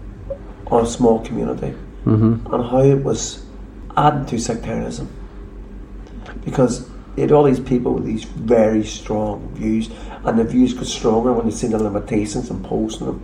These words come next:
Speaker 2: Mm.
Speaker 1: by the march.
Speaker 2: Mm.
Speaker 1: And there's what they regard as their city,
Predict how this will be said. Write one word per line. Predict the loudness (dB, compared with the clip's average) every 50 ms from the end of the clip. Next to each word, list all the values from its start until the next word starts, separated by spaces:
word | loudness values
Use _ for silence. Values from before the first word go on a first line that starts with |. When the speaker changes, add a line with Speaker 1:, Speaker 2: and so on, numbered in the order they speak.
| 2 6
Speaker 2:
Mm. | 8 8 10 8 8 6
Speaker 1:
by | 4
the | 0 0
march. | 0 0 0 -2 -4 -6 -12 -12 -12 -12 -2 4
Speaker 2:
Mm. | 6 8 8 8 8 6 2 -4 -8 -6 -2
Speaker 1:
And | 0 2 2
there's | 2 2 0 -2
what | -4 -4 0
they | 2 2
regard | 2 0 -4 -4 -2 2 2 2 2 2 -2 -4 -6
as | -4 0
their | 2 2 2
city, | 2 0 0 -2 -2